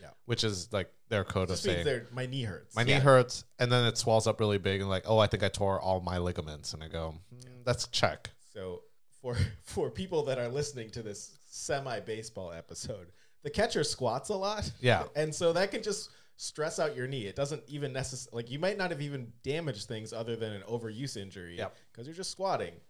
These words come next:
Speaker 1: And so that's something that may lead to you having to take time off.
Speaker 2: Mm-hmm.
Speaker 1: And at a competitive job, that may mean that, you know, you're, you're not making the cut anymore.
Speaker 2: No.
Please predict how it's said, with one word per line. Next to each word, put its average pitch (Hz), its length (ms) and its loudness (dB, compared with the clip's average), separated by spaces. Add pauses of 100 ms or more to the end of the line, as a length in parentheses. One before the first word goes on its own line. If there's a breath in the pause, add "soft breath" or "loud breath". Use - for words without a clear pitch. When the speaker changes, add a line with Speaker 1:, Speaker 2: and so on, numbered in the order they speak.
(360)
Speaker 1:
And 123 120 -10
so 131 140 -2
that's 135 240 0
something 139 300 -4
that 113 240 -6
may 113 240 -6
lead 107 380 -10
to 120 100 -10
you 107 340 -10
having 104 360 -8
to - 80 -18
take 113 200 -8
time 107 240 -8
off. 104 380 -6 (160)
Speaker 2:
Mm-hmm. 90 320 -20
Speaker 1:
And 117 80 -8
at 113 120 -6
a 107 40 -8
competitive 113 560 -4
job, 113 480 -2
that 107 200 -6
may 110 140 -6
mean 110 320 -12
that, 104 200 -8 (420)
you 101 80 -14
know, 92 180 -12
you're, 107 300 -8
you're 104 160 -8
not 113 200 -4
making 101 200 -8
the 87 80 -14
cut 110 200 -10
anymore. 80 460 -14 (140)
Speaker 2:
No. 80 260 -8